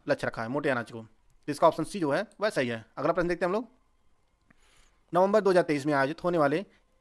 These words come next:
एनटीपीसी सीनियर नेशनल तीरंदाजी चैंपियनशिप की मेजबानी कौन सा शहर करेगा? अयोध्या, देहरादून, पुणे, हैदराबाद। तो इसका जो सही आंसर हो जाएगा, वह हो जाएगा आपका ऑप्शन ए,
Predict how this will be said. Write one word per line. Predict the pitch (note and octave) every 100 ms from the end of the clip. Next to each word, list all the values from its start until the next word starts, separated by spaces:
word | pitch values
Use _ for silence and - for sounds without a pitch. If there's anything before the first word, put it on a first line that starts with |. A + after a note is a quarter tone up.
| _ F3+
एनटीपीसी | F#3 A3+ G3 F3 A3
सीनियर | - F3+ G3+ F#3+ - - -
नेशनल | E3 E3+ F#3+ D3+ A#2 _ _ _ _ _ G3
तीरंदाजी | G3+ G3+ E3+ E3+
चैंपियनशिप | F#3 E3+ E3+ D#3 F3
की | F#3+
मेजबानी | E3 C#3+ C#3+ G3 -
कौन | E3 D#3+
सा | F3+
शहर | D#3+ D#3+
करेगा? | D#3 A#2+ A2 A2+ _ _ _
अयोध्या, | C#3+ D3 D3 E3
देहरादून, | C3+ C#3 D3+ E3
पुणे, | D#3 C#3+ E3 F3+ _ _ _ _
हैदराबाद। | D3+ D3+ A#2+ A2+ - _
तो | D3+
इसका | C#3+ D3+
जो | C#3+
सही | C#3+
आंसर | D3+
हो | E3
जाएगा, | D#3+ D#3+ G3
वह | F#3+ D3
हो | C#3+
जाएगा | D3 D3
आपका | D#3+ C3+ - G3+ - _ _ _ _ -
ऑप्शन | C#3 - F3 D3+
ए, | C3